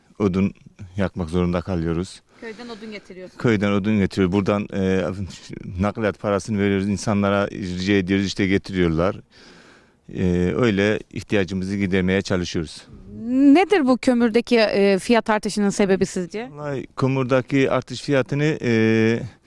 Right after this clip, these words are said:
Speaker 1: biz bile çözemiyoruz. Bir, e, sanki altın döviz gibi bir şey. E, bir, bir gün bakıyoruz, e, örneğin altmış lira, bir gün bakıyoruz seksen lira,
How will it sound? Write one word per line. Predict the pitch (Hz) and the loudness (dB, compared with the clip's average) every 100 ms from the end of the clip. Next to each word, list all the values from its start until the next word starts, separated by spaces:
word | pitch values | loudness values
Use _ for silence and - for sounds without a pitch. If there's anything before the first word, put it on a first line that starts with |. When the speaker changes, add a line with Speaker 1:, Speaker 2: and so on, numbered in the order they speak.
| - - 113 | -20 -8 2
Speaker 1:
biz | 135 127 | 4 4
bile | 143 | 2
çözemiyoruz. | - 123 135 127 101 95 92 | 2 0 2 2 2 0 2
Bir, | 127 | 2
e, | 123 120 117 | 2 2 0
sanki | 98 127 120 151 | 0 -2 -2 0
altın | 123 120 139 127 | 0 0 -4 -2
döviz | 110 123 117 | 2 2 0
gibi | 117 117 117 | -2 -2 -2
bir | 95 | -2
şey. | - 104 135 _ - - - - | 0 0 0 _ -20 -20 -18 -2
E, | 107 101 | 0 2
bir, | 117 127 113 104 | 4 2 0 -2
bir | 123 | 0
gün | 127 120 | 0 0
bakıyoruz, | 117 - 120 113 - | 0 0 2 2 -2
e, | - | -2
örneğin | 110 107 107 110 117 113 110 - _ _ _ - 104 | 2 4 4 4 4 4 2 -2 _ _ _ -8 -2
altmış | 123 123 123 - | -2 -2 -6 -4
lira, | 90 101 | -2 0
bir | 113 | 0
gün | 120 123 | 0 0
bakıyoruz | 120 - 120 107 | 0 0 -4 -2
seksen | 139 113 135 110 98 | -2 -2 -2 -2 0
lira, | 110 | 0